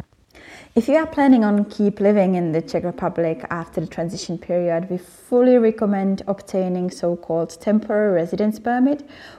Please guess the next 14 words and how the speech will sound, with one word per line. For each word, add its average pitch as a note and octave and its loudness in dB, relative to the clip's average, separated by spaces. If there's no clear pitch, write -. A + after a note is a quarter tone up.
or C#4 6
permanent F#3+ 0
residency. D#3+ -6
The F3 -2
temporary E4 2
residence C4 4
permit F#3+ 0
is F3+ 0
valid F3+ 0
for - -10
ten A3+ 0
years G3 0
once E3+ -4
issued, D#3 -6